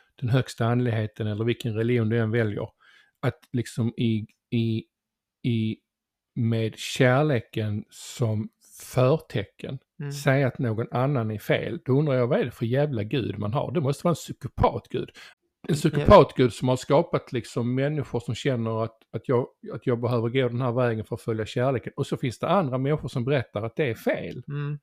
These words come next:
Speaker 2: Men är inte, är det verkligen en gud? Är inte det en antigud? Det låter mer som en antigud.
Speaker 1: Jo, men det är, ja, men det är ju en antigud därför att, därför att anammandet av den antiguden är ju,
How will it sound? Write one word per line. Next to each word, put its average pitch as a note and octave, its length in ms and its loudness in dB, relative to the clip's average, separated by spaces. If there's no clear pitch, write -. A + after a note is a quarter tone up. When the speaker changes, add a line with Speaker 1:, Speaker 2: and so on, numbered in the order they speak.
Speaker 2:
Men D3+ 160 4
är D3+ 40 6
inte, D3+ 200 -2
är C#3+ 40 4
det F3+ 100 6
verkligen D#3 340 2
en C#3 100 -2
gud? E3 120 0
Är D3+ 100 -2
inte D#3+ 140 -2
det G3 60 -2
en D3 120 -4
antigud? D3+ 600 -4
Det C3+ 60 2
låter D3+ 280 2
mer F#3+ 100 0
som D3 160 -4
en E3 60 -10
antigud. D3+ 580 -2
Speaker 1:
Jo, D#3+ 100 6
men F3 140 4
det F3+ 60 6
är, F3+ 240 6
ja, F3+ 200 4
men E3+ 120 2
det F#3+ 60 4
är G#3 100 4
ju A#2+ 120 4
en D3+ 80 2
antigud B2+ 520 2
därför C3+ 320 2
att, C3 180 -2
därför D3 340 -2
att - 120 -6
anammandet B2+ 640 -2
av A#2+ 100 0
den F3+ 180 2
antiguden B2+ 640 -2
är C3 40 -4
ju, B2+ 180 -2